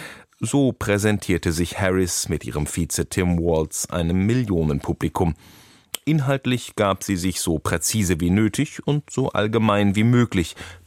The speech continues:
Familien unterstützen, mittelständische Wirtschaft stärken,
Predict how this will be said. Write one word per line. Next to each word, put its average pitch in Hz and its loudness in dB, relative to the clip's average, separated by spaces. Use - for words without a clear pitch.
Familien 120 0
unterstützen, 90 -2
mittelständische 104 0
Wirtschaft 110 0
stärken, 104 0